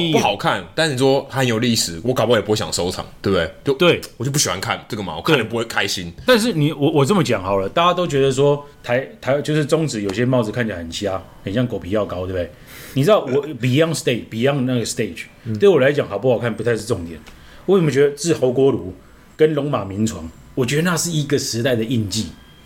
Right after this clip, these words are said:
Speaker 3: 代表那个时代。
Speaker 2: 我收集它的是那个时代的印记。
Speaker 3: 一个精神。
Speaker 2: 就像现在，现在乐天 Rakuten，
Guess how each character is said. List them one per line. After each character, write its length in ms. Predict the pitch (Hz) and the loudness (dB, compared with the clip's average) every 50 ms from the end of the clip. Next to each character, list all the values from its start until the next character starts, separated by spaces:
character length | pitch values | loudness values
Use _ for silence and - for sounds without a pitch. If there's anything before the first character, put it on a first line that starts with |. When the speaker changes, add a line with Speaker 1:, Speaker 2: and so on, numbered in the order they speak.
| - - | -10 -2
Speaker 3:
代 160 | - 180 151 113 | 2 2 2 4
表 180 | 123 110 107 | 2 2 2
那 100 | 120 143 | 2 4
个 80 | 139 135 | 4 4
时 100 | - 196 | 4 4
代。 40 | 214 | 4
Speaker 2:
我 60 | 220 | 4
收 20 | |
集 80 | - 175 | 4 4
它 220 | 117 - 185 180 | 2 4 4 2
的 40 | 165 | 2
是 120 | 151 165 | 0 -2
那 100 | 165 170 | -4 -4
个 80 | 147 147 | -2 -2
时 180 | - - 120 123 | -2 -2 0 0
代 140 | 147 135 | 2 2
的 80 | 117 117 | 2 0
印 220 | 131 135 120 120 | 0 0 0 0
记。 140 | 113 113 113 | 0 0 0
Speaker 3:
一 60 | 131 | 0
个 80 | 127 131 | 0 0
精 280 | 127 - 143 131 135 135 | 0 0 0 0 2 0
神。 180 | - - 110 - - | 0 -2 -4 -4 -2
Speaker 2:
就 120 | - 196 185 | 0 2 4
像 260 | 190 214 180 139 - - - - | 4 4 4 2 -2 -10 -16 -10
现 180 | - - 185 190 | -6 -2 0 2
在， 260 | 185 165 - - - - - - | 0 0 -2 -6 -12 -18 -10 -6
现 240 | - - 170 175 | -2 0 2 2
在 160 | 170 180 160 151 | 4 4 4 2
乐 200 | 151 170 160 151 | 4 2 2 2
天 400 | 117 127 143 147 147 147 143 - - - - 120 | 2 2 2 2 2 0 -6 -12 -18 -12 -4 -2
Rakuten， 340 | 120 120 120 - 139 135 | 0 0 0 -2 -4 -4